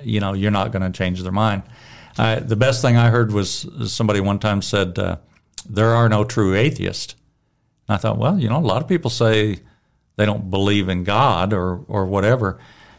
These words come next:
And what he was saying is you have to think about, um, the overall knowledge that a person has available to them.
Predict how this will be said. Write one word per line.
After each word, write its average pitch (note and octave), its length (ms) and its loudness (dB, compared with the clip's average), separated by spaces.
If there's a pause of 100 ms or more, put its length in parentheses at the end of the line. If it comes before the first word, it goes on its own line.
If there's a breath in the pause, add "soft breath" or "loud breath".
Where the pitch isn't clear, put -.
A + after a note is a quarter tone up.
(100 loud breath)
And G#2 160 0
what A2 140 2
he C3+ 100 2
was B2 140 0
saying A2 300 2
is G2 240 -2 (420 soft breath)
you A2 120 4
have B2 180 2
to A#2+ 100 2
think B2+ 300 0
about, G#2+ 480 -2 (320)
um, G2 520 -2 (380)
the G2+ 180 2
overall A#2+ 640 4
knowledge G2+ 680 0
that F#2+ 100 -2
a F2+ 40 -6
person F#2 420 -4
has F2+ 220 -2
available F2 500 -2
to - 120 -10
them. - 200 -8